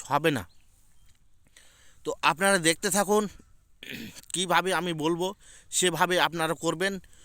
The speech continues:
যদি কাজ না হয় তখন আপনি আমাকে ফোন করে বলবেন, "গুরুজি, মহাশক্তিশালী গাছের প্রয়োগ বিধি দিলেন আর কাজ হলো না কেন?"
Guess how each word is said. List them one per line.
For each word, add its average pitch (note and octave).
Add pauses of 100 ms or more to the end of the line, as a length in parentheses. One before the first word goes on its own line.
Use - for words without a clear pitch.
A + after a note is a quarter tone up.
(140)
যদি E3+
কাজ F3+
না A3
হয় E3+ (160)
তখন F#3
আপনি D#3+
আমাকে D3 (100)
ফোন D#3
করে C3+
বলবেন, G#2+ (460)
"গুরুজি, F3 (420)
মহাশক্তিশালী F3
গাছের D#3+ (300)
প্রয়োগ E3
বিধি D#3
দিলেন D#3+ (300)
আর B2
কাজ D3
হলো D#3
না C#3+
কেন?" G#2+